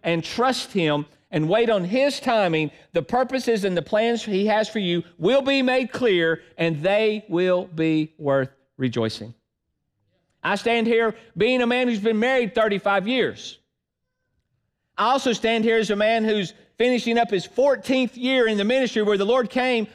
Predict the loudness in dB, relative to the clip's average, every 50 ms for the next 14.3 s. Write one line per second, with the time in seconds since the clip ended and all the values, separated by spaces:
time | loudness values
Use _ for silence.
0 | -18 _ 0 2 2 2 2 0 0 0 2 2 2 2 2 2 2 2 2 2
1 | 0 0 -2 -2 -2 0 0 0 0 0 -2 -4 -6 -10 _ _ -6 -4 -2 0
2 | 2 2 2 2 2 0 -2 -4 -10 -6 -2 -2 0 2 2 0 0 0 -2 -2
3 | -2 -2 -2 -4 -4 -4 -6 -10 -10 -8 -8 -8 -4 -2 0 2 2 2 0 -2
4 | -6 -10 -20 -20 _ _ _ -2 0 2 2 2 2 2 0 -2 -4 -6 -8 -6
5 | -2 0 2 2 2 0 -4 -8 -16 -18 -20 _ _ _ _ -8 -4 -2 0 0
6 | 0 0 0 -2 -2 -2 -4 -4 -4 -4 -6 -8 -6 -8 -8 -10 -10 -10 -6 -2
7 | 0 0 0 0 -2 -4 -8 -20 -20 _ _ _ _ _ -2 0 0 0 0 -2
8 | -2 -4 -6 -6 -8 -12 _ _ _ _ _ _ _ _ _ _ _ _ _ _
9 | _ _ _ -4 -2 -2 -2 0 0 0 0 2 0 0 -2 -2 -4 -4 -4 -2
10 | -2 -2 -2 -2 -4 -6 -6 -6 -6 -6 -6 -8 -14 -20 _ _ _ _ _ _
11 | _ _ _ _ _ _ _ _ _ -6 -4 -2 -2 -2 -2 -2 -2 -2 -2 -2
12 | -2 0 0 0 0 0 0 -2 0 0 0 0 -2 -2 -4 -2 -2 -2 0 0
13 | -2 -2 0 0 0 0 0 0 -2 -2 -2 -2 0 0 0 0 0 0 0 0
14 | 2 0 0 -2 -4